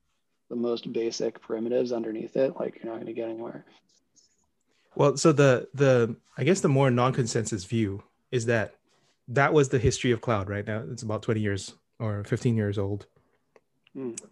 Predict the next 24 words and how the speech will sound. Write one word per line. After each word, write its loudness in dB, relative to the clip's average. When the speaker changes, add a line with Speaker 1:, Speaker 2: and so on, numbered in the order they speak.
Speaker 2:
And 4
now 6
I 2
think 0
both 4
of 2
us 4
are 4
kind 2
of 0
in 0
the, 0
in 2
the, 2
in 2
a, 4
of 0
the 4
opinion 2
that 2
it's -2
time 0
for -2
cloud. 2